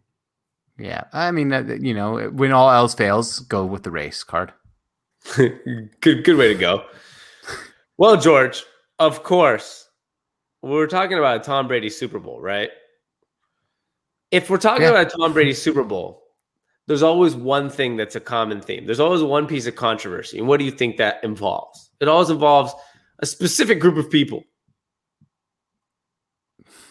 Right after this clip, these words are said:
Speaker 1: Okay. I don't know
Speaker 2: The
Speaker 1: where this
Speaker 2: answer
Speaker 1: is
Speaker 2: is
Speaker 1: going.
Speaker 2: refs. The answer is refs.
Speaker 1: Oh, referees. Yeah.
Speaker 2: First and foremost, before I even get to our topic and story, I must say, I was a little tired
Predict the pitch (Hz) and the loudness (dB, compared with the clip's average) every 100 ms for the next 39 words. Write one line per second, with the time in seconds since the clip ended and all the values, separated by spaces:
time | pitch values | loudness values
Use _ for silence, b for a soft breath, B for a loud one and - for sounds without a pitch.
0 | - 208 139 131 120 165 - _ _ _ | -12 -6 -2 2 2 2 -6 _ _ _
1 | _ 139 135 135 226 - 202 113 151 117 | _ 0 2 4 4 4 -2 0 -2 -4
2 | - - - _ _ _ 165 190 170 156 | -6 -16 -20 _ _ _ -2 -2 -2 -4
3 | 113 - - 196 226 240 233 208 208 202 | -6 -10 -4 4 6 6 6 6 4 4
4 | 208 202 233 226 180 127 113 139 135 120 | 4 4 4 2 0 -2 -6 -6 -6 -8
5 | _ _ _ _ - - 262 262 247 208 | _ _ _ _ -20 0 2 2 0 -6
6 | 156 165 156 139 110 - 156 254 240 185 | 0 4 4 2 -2 -6 -2 2 4 2
7 | 143 117 151 - 139 117 - 113 98 104 | -2 -2 -4 -2 -4 -4 -2 -2 -2 -6
8 | - 90 - 98 85 - _ _ _ _ | -14 -16 -8 -6 -6 -12 _ _ _ _
9 | _ - 151 156 156 151 156 131 76 - | _ -4 0 2 2 2 2 2 0 -8
10 | _ _ _ _ _ _ _ _ _ _ | _ _ _ _ _ _ _ _ _ _
11 | - 151 160 170 208 - 147 135 110 | -4 0 2 4 4 2 0 2 2